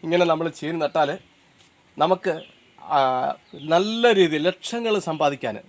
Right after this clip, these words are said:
കുറഞ്ഞ സ്ഥലത്ത് ചീനി നട്ട് ലക്ഷങ്ങൾ സമ്പാദിക്കാൻ, ആ, ഇതുകൊണ്ട് സാധിക്കും. നമ്മൾ തന്നെ ഇത് ചെയ്യാവൂ. മറ്റുള്ളവരെ ഏൽപ്പിച്ചു കഴിഞ്ഞാൽ ഇത് വിജയിക്കാൻ സാധ്യത കുറവാണ്. കാരണം വളരെ ശ്രദ്ധയോടെ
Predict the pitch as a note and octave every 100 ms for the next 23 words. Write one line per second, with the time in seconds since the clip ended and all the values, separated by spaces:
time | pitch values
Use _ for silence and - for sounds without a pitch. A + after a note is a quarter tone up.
0 | _ _ _ _ - F3 A3 A3+ A#3 F#3+
1 | E3+ E3+ - G#3 - _ - D#3 F3+ D3
2 | - G3+ - - D#3+ - A3+ G#3+ G3 F3+
3 | D3+ D#3 E3+ D3+ E3 D3 - - _ _
4 | _ - C3+ C3+ C#3 D#3 D3 - B2+ C#3
5 | D#3+ G#3 _ - _ _ _ - D3 G3+
6 | G3+ G3+ G#3 G3+ F#3 - D3 E3+ D#3+ F3+
7 | - _ C3 - F#3 F3 F3 F3+ D#3 F3
8 | F#3+ F#3+ E3 E3 D#3 D3+ C#3 E3+ F3 E3
9 | C#3 D3+ D3+ - C#3 D#3 C#3+ F3+ G3+ -
10 | C#3 D#3 C#3 E3+ F3 - D3 F3 F3+ E3
11 | C3